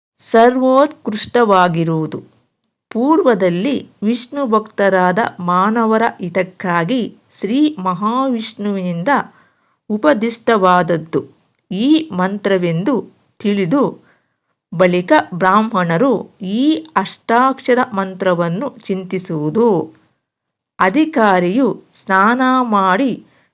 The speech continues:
ಶುಚಿಯಾದವನಿಗೆ ಪಾಪಗಳಿಂದ ಶುದ್ಧನಾಗಲು, ಜಪ ಮಾಡುವ ಕಾಲದಲ್ಲಿಯೂ ದಾನ ಮಾಡುವ ವೇಳೆಯಲ್ಲಿಯೂ ದೇವತೆಗಳನ್ನು ಉದ್ದೇಶಿಸಿ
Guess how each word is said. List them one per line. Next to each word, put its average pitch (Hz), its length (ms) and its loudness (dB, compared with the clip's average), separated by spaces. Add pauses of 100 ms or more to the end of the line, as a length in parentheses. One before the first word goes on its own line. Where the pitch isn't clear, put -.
(160)
ಶುಚಿಯಾದವನಿಗೆ 208 1300 2 (720)
ಪಾಪಗಳಿಂದ 233 920 2 (340)
ಶುದ್ಧನಾಗಲು, 180 1160 0 (220)
ಜಪ 190 300 0 (220)
ಮಾಡುವ 220 560 0
ಕಾಲದಲ್ಲಿಯೂ 185 1200 -2 (560)
ದಾನ 226 340 2 (200)
ಮಾಡುವ 226 600 0 (160)
ವೇಳೆಯಲ್ಲಿಯೂ 180 1040 0 (760)
ದೇವತೆಗಳನ್ನು 240 960 2
ಉದ್ದೇಶಿಸಿ 180 1080 -4